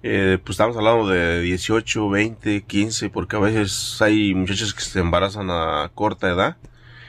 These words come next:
Piensen lo que van a hacer, y si lo hicieron,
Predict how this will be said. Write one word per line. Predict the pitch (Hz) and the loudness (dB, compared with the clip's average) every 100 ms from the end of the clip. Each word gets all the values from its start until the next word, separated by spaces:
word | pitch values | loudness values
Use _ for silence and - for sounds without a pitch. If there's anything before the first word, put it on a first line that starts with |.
| - - - | -20 -20 -2
Piensen | 127 139 135 135 127 | 2 2 0 -4 -4
lo | 95 | -2
que | 90 | 2
van | 101 110 | 4 4
a | 98 | 2
hacer, | 107 123 143 147 143 - _ _ - _ | 0 -2 -2 -6 -16 -20 _ _ -20 _
y | - 90 | -4 -2
si | 92 | -2
lo | 90 87 90 | 2 4 2
hicieron, | 87 135 151 160 170 | 2 2 2 2 -4